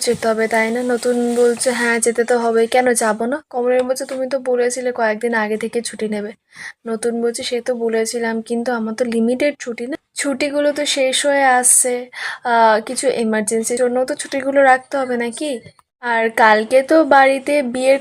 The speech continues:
কোনো বিশেষ অনুষ্ঠান নেই, আসল অনুষ্ঠান তো পরশু দিন থেকে শুরু। তাহলে শুধু শুধু কামাই করে লাভ আছে, যাই না কালকে।" কমলিনী বলছে, "এখন তোমার ইনস্টিটিউটের উপরে বিশাল টান।" নতুন বলছে, "কেন, আগে ছিল না বলছো?" "আচ্ছা,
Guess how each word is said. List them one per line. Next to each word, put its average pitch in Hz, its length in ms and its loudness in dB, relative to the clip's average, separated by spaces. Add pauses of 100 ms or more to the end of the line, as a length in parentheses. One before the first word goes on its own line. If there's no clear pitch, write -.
কোনো 285 160 2 (160)
বিশেষ 262 280 0 (160)
অনুষ্ঠান 247 440 -4 (140)
নেই, 208 160 2 (220)
আসল 233 220 -4 (120)
অনুষ্ঠান 247 380 0
তো 277 140 0
পরশু 277 260 0 (100)
দিন 247 100 4 (100)
থেকে 202 180 -2
শুরু। 208 220 -6 (100)
তাহলে 247 320 0 (500)
শুধু 262 320 -2
শুধু 320 220 0 (100)
কামাই 233 360 2
করে 262 280 2 (160)
লাভ 214 220 0
আছে, 247 220 -2 (100)
যাই 247 180 0
না 247 140 -2
কালকে।" 202 340 -6
কমলিনী 226 500 2
বলছে, 277 160 4 (120)
"এখন 220 280 -4
তোমার 285 200 2 (100)
ইনস্টিটিউটের 262 540 -2
উপরে 285 200 0 (120)
বিশাল 214 280 0 (100)
টান।" 196 140 -6 (160)
নতুন 226 260 -4
বলছে, 262 260 2
"কেন, 277 140 2 (140)
আগে 196 240 0
ছিল 202 140 -2 (120)
না 262 60 2 (120)
বলছো?" 349 260 2 (440)
"আচ্ছা, 294 240 -2